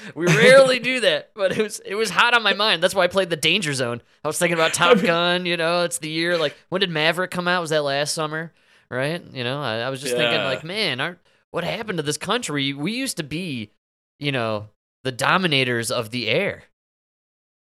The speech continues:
Speaker 1: Now we can't
Speaker 2: I
Speaker 1: even find our
Speaker 2: know.
Speaker 1: planes, dude. <laughs> You would think, you would think there'd be tracking devices or,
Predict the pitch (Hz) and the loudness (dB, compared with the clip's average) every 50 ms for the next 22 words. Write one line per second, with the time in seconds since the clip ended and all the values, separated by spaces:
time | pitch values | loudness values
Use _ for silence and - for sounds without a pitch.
0 | _ _ - - 135 175 202 226 196 175 - 180 185 175 156 - 175 180 175 165 | _ _ -16 -14 -12 -10 -8 -8 -10 -8 -4 -2 -2 -2 0 0 0 2 2 2
1 | 156 151 - - 196 226 233 170 143 131 131 151 156 175 175 - _ _ _ _ | 2 0 0 -2 0 0 0 -2 -4 -4 -2 -2 -2 -2 -2 -6 _ _ _ _
2 | _ _ _ - 247 - - 214 233 262 294 285 262 - 247 190 - - _ - | _ _ _ -20 -16 -14 -12 -8 -6 -6 -6 -6 -6 -8 -10 -10 -12 -14 _ -18
3 | 175 - _ _ _ _ _ _ _ _ - 226 185 - 254 285 233 262 247 233 | -18 -18 _ _ _ _ _ _ _ _ -20 -20 -18 -16 -14 -10 -8 -8 -6 -6
4 | 226 214 - - 220 214 214 214 226 220 226 202 220 214 220 214 214 220 220 214 | -6 -6 -6 -2 0 0 0 0 0 -2 -2 0 0 0 0 0 0 2 2 2
5 | 220 220 220 208 180 160 143 139 135 135 127 127 120 117 - | 2 0 -2 -2 0 0 2 2 2 2 2 0 -2 -4 -6